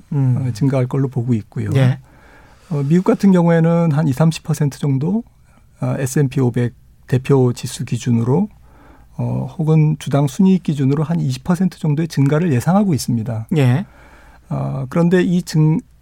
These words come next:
Speaker 2: 예상치가 한 칠팔십 퍼센트 이미 주가에 반영돼 있다고 한다면
Speaker 1: 음.
Speaker 2: 앞으로 주가를 움직이는 이익 측면에서의 변수는 어닝 서프라이즈죠. 예상한 것보다 얼만큼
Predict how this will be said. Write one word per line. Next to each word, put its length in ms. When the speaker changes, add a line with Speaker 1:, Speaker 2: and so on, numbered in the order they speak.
Speaker 2:
예상치가 880
한 180
칠팔십 500
퍼센트 520
이미 340
주가에 300
반영돼 400
있다고 260
한다면 640
Speaker 1:
음. 380
Speaker 2:
앞으로 420
주가를 400
움직이는 840
이익 420
측면에서의 760
변수는 760
어닝 380
서프라이즈죠. 880
예상한 380
것보다 420
얼만큼 580